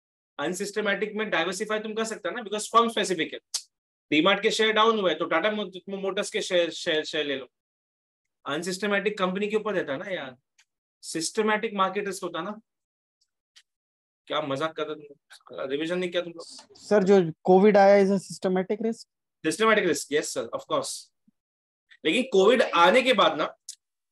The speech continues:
Speaker 1: some, some or the other, ऐसा हो गया ना कि कुछ securities भाग रहा था।
Speaker 2: Pharma।
Speaker 1: सब, हाँ, pharma sector, obviously। लेकिन मैं उसको systematic risk ही मानता हूँ, क्योंकि सब down थे।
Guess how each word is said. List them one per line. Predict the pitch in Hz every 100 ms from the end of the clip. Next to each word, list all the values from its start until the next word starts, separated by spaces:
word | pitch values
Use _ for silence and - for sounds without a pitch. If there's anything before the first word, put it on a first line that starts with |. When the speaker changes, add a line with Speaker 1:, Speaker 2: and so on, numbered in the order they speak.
| _ _ -
Speaker 1:
some, | - - - 226 262 247 226
some | - - - 254 254
or | 254
the | 247 208
other, | 180 208 - _ _ _ _ _ -
ऐसा | 170 269 262
हो | 220
गया | 190
ना | 196
कि | 247 233
कुछ | - 247 240
securities | 226 - 226 254 214
भाग | 175 185
रहा | 165
था। | 131 - _ _ _ _ _ _ _ _ _ -
Speaker 2:
Pharma। | 180 165 160 147 _ _ _
Speaker 1:
सब, | - 196 185 185
हाँ, | 170 -
pharma | 170 175
sector, | 175 127 123
obviously। | 117 _ _ 135 135 123 113 _ _ _ _ _ _ -
लेकिन | 185 214 226
मैं | 196
उसको | 226 247
systematic | 226 208 233 226 220
risk | 202 -
ही | 220
मानता | 180 143
हूँ, | 180
क्योंकि | 175 180
सब | - 190 180
down | 143
थे। | 131